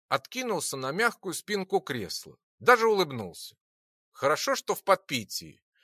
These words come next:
Влил в искривившийся все же рот виски, закурил. «Послушай, мы встречались? Не припоминаю что-то. Наверное, я спал с тобой и сделал тебе больно?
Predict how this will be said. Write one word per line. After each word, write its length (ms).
Влил 540
в 140
искривившийся 800
все 280
же 140
рот 380
виски, 540
закурил. 520
«Послушай, 680
мы 180
встречались? 880
Не 200
припоминаю 640
что-то. 520
Наверное, 680
я 220
спал 320
с 100
тобой 460
и 120
сделал 480
тебе 320
больно? 600